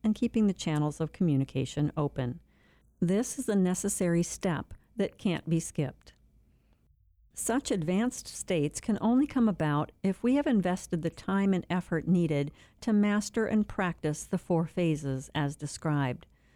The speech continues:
But as we become increasingly tuned into our inner processes, and so to the inner world of truth, the wall that separates our ego from the greater reality will disappear. We can meditate on just about anything.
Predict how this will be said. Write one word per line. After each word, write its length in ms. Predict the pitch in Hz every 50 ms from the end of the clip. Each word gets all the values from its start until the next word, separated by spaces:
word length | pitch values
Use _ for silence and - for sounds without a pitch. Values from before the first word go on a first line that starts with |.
| _ _ _ _ _ _ -
But 120 | 202 - -
as 260 | 214 226 247 240 -
we 80 | 262 254
become 420 | 220 226 - - - 165 156 156
increasingly 760 | 165 170 - - - 220 226 - - 247 214 202 185 180 170
tuned 380 | - - - 214 190 180 175 -
into 360 | - 220 233 220 208 - 170
our 160 | 151 151 - -
inner 220 | 175 170 160 151
processes, 880 | - - - 165 170 175 - 170 151 - - - 127 123 135 170 - - _ _ _ _ _ -
and 140 | 196 190 180
so 220 | - - 208 196
to 120 | 185 - 180
the 160 | 160 170 -
inner 240 | - 175 165 160 156
world 320 | 151 160 160 151 143 131
of 140 | 143 - -
truth, 520 | - - - 180 156 143 143 - - _ _ _ _ - _ _ _ _ _ _ -
the 100 | 180 170
wall 420 | 165 190 196 196 202 220 240 247
that 180 | 220 175 151 -
separates 600 | - - 208 226 - 247 226 214 208 202 208 -
our 200 | 190 175 165 -
ego 460 | - 226 233 208 170 160 151 147 147 147
from 180 | - 170 160
the 80 | 151 156
greater 480 | 156 165 151 170 196 220 202 175 156
reality 680 | 147 156 151 156 165 180 190 180 160 151 151 131 135 151 - _ _ _ _
will 160 | - 214 202
disappear. 760 | 175 160 160 147 - - 160 - - - 160 139 135 151 160 _ _ _ _ _ _ _ _ _ _ _ _ _ _ _ - _ _ _ _ _ _ _ _ _ _
We 200 | - 185 233 294
can 320 | - - 302 247 202 180 175
meditate 580 | 185 190 185 190 - - 175 156 147 147 - -
on 180 | - 170 175 170
just 300 | - - - - - -
about 320 | 185 170 160 151 - - -
anything. 560 | 165 151 151 147 - - - 131 120 113